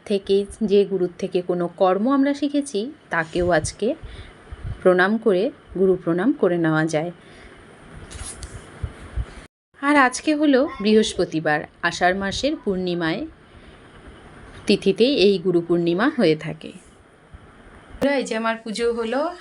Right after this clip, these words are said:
আর রাই আমাকে একটু ক্যামেরাটা করে দিয়েছিল। আর আজকে তো গুরু পূর্ণিমা, আর আজকে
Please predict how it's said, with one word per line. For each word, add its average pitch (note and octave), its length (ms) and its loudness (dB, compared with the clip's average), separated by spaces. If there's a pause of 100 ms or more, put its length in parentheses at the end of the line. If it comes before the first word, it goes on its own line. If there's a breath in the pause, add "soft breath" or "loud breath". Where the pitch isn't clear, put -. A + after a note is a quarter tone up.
আর F#3+ 200 -6
রাই G3 280 -4
আমাকে G3 300 -6
একটু F#3+ 260 -10
ক্যামেরাটা G3 480 -4
করে A3+ 320 -6
দিয়েছিল। B3 540 -4 (1000 soft breath)
আর F3+ 180 -6
আজকে F#3+ 320 -4
তো G3+ 140 -6
গুরু G#3 380 -6
পূর্ণিমা, B3+ 520 -4 (1400 loud breath)
আর F#3+ 160 -8
আজকে F#3+ 520 -4